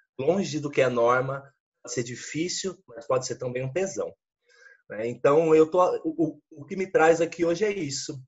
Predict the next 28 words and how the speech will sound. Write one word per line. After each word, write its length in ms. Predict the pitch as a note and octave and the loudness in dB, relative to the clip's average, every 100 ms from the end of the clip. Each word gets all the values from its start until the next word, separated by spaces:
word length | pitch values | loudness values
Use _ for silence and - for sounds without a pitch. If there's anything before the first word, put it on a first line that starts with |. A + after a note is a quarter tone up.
| - | -18
esse 220 | - C#3+ - | -16 -14 -2
tesão 380 | F3 C#3+ E3 | 0 4 2
de 100 | G3 | 2
falar 240 | F#3+ D#3+ D#3 | -2 0 0
sobre 240 | D#3 D3 | -2 -10
o 60 | D3 | -6
que 60 | C3+ | -6
eu 80 | |
faço, 520 | C3 - F3+ A3 - F#3+ | -4 0 2 2 -2 -8
sobre 320 | - E3+ F3 | -4 -4 -6
o 60 | |
que 100 | - | -6
eu 140 | D#3 C#3 | -6 -6
sou 500 | - - D#3+ F3+ - _ C#3+ | -6 2 2 2 -4 _ -10
e 80 | C#3+ | -8
com 180 | F3+ | -6
quem 120 | F3 F#3 | 0 2
eu 120 | G#3+ | 4
gosto, 420 | B2+ G2+ - - - _ | 4 2 -4 -14 -20 _
<laughs> 960 | - - D#3 - - D#3+ - G3+ - - | -20 -18 -18 -16 -6 -4 -4 -12 -16 -10
né? 260 | A#2 C3+ - _ _ _ _ _ | -6 -6 -8 _ _ _ _ _
Então, 160 | - D3+ | -4 0
é 80 | D3+ | 0
um, 520 | E3 E3+ E3+ E3+ D#3 | 0 -2 -4 -6 -6
então, 320 | D3 D#3+ F3 | 0 2 2
primeiramente, 800 | F#3 G3 G#3 F3 E3+ G#3 - C#3 - _ _ | -2 -2 2 2 0 -4 -6 -14 -16 _ _
falar 340 | - C#3+ D3 E3+ | -2 2 4 2
sobre 760 | - D#3+ D3 C#3 C#3+ B2 A2 | 2 0 0 -4 -6 -6 -10